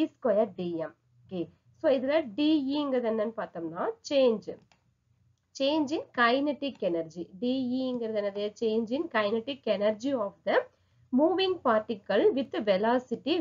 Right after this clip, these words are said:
V. Okay. So, moving mass என்னது? M. Moving particle velocity வந்து V-ன்னு எடுத்துக்கிறோம். Moving particle-ஓட mass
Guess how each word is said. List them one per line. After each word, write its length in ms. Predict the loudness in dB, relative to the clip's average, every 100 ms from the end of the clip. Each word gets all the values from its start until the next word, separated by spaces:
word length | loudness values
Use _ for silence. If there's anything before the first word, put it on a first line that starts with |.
| -2
V. 120 | -8 -10 _ _ _ -12
Okay. 280 | -6 -4 -4 -6 _
So, 120 | 0 2 6
moving 320 | 4 4 2 2
mass 280 | 2 4 4 2
என்னது? 260 | 2 4 4 4 0 -2
M. 40 | -2 -6 0
Moving 260 | 0 2 0
particle 460 | -2 -6 -4 0 2 2
velocity 480 | 4 2 0 -2 -2
வந்து 180 | 0 -4 -4
V-ன்னு 280 | -4 -2 -4
எடுத்துக்கிறோம். 380 | -6 -8 -6 -2 -2
Moving 260 | -2 -4 -4
particle-ஓட 500 | -4 -4 -6 -2 -2 -2
mass 220 | 0 0